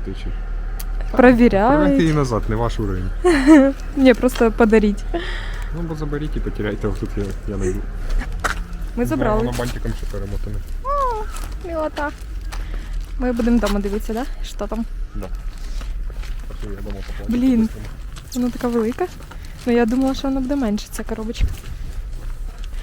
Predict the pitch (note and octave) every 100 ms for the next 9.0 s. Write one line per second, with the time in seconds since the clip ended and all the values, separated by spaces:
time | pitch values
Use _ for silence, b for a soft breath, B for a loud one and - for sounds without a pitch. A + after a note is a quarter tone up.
0 | B - A#4 A#4+ G4+ B3+ D4+ F4+ C4 A#3+
1 | D4 - B3 B3 B3 C4 - C#4 C4 A3+
2 | - - A#3 C4+ A#3+ A3+ B3+ B3 A#3 G#3
3 | A3 - B B B B - A3+ - A3
4 | B3+ B3 A#3 A3 G#3+ - G#3 G3 - -
5 | G#3+ G#3+ G#3+ G3 G3+ G3+ G#3 - - -
6 | - - B B - - - - - -
7 | - - - - - - - - - -
8 | A#3+ A3+ G3+ G3+ G#3+ - G#3 B3+ D#4+ G#4+